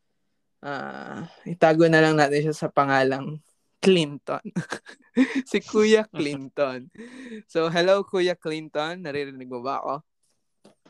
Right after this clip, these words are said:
Speaker 2: Hello, hi, hi. Yeah, naririnig kita.
Speaker 1: Yan. Yan.
Speaker 2: And
Speaker 1: Kuya Clinton, kamusta ka naman?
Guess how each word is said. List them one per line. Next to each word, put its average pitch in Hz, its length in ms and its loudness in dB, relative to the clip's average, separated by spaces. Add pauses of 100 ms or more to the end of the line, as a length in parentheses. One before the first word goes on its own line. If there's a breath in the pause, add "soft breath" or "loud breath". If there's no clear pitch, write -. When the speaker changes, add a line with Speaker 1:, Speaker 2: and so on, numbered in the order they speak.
(240)
Speaker 2:
Hello, 127 480 4
hi, 113 480 4
hi. 104 480 -8 (240)
Yeah, 110 320 2
naririnig 113 480 0
kita. 123 240 -4
Speaker 1:
Yan. 131 180 -4 (920 soft breath)
Yan. 135 760 2 (120)
Speaker 2:
And 135 80 -8
Speaker 1:
Kuya 143 320 -2
Clinton, 147 400 -4
kamusta 139 480 -2
ka 135 160 -6
naman? 127 480 -8